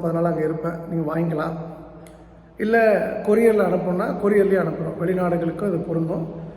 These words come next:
அஹ், அதுக்கான நம்பர் நைன் ஒன் ஃபைவ் நைன் சிக்ஸ் ஒன் சிக்ஸ் ஒன் சிக்ஸ் ஒன்,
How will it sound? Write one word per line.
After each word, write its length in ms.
அஹ், 280
அதுக்கான 320
நம்பர் 480
நைன் 360
ஒன் 100
ஃபைவ் 300
நைன் 340
சிக்ஸ் 360
ஒன் 220
சிக்ஸ் 300
ஒன் 160
சிக்ஸ் 260
ஒன், 120